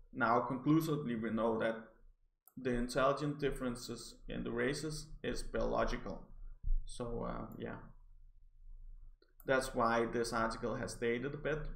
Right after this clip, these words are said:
but maybe it's still a good way to start off, uh, your interest in this field, um, and maybe it's a good way to, maybe it's a good article to give to students, because if you can ar-, avoid this area altogether, that's also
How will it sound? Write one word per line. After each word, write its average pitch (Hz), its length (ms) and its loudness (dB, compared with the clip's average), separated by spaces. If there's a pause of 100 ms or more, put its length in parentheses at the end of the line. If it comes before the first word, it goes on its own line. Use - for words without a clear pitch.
(200)
but 127 200 0
maybe 170 260 6
it's 151 140 -2
still 175 260 2
a 151 60 4
good 135 360 -2
way 127 200 4
to 120 160 -6
start 113 320 0
off, 113 400 0
uh, 107 380 -2 (1300)
your - 160 0
interest 131 480 2
in 120 140 -2
this 117 240 -2
field, 151 400 0 (300)
um, 117 560 -4 (420)
and 117 100 -2
maybe 123 260 2
it's 120 140 0
a 127 40 -2
good 120 240 0
way 117 160 4
to, 113 120 -8 (320)
maybe 127 260 0
it's 123 140 -2
a 120 40 -4
good 123 180 0
article 113 400 0
to - 180 -10
give 113 220 -2
to 117 80 -10
students, 127 480 -4
because - 600 -6 (840)
if 127 240 -4
you 151 120 4
can 151 120 0
ar-, 123 460 0
avoid 127 500 4
this 143 200 -2
area 135 300 4
altogether, 127 640 2
that's 104 200 -4
also 107 280 -4